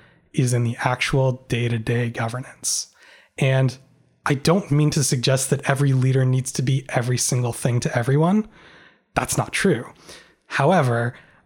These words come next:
I think where Mao really falls apart is not recognizing his own strengths and weaknesses in terms of his place within the revolution, because his success in this era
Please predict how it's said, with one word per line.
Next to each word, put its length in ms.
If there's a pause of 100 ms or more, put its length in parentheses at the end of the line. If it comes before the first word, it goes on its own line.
I 80
think 340
where 120
Mao 240
really 300
falls 260
apart 400
is 100
not 400
recognizing 640
his 180 (140)
own 560 (260)
strengths 540
and 200
weaknesses 840 (320)
in 180
terms 400
of 220
his 180
place 380
within 320
the 80
revolution, 640 (640)
because 540 (300)
his 280
success 760
in 240
this 340
era 400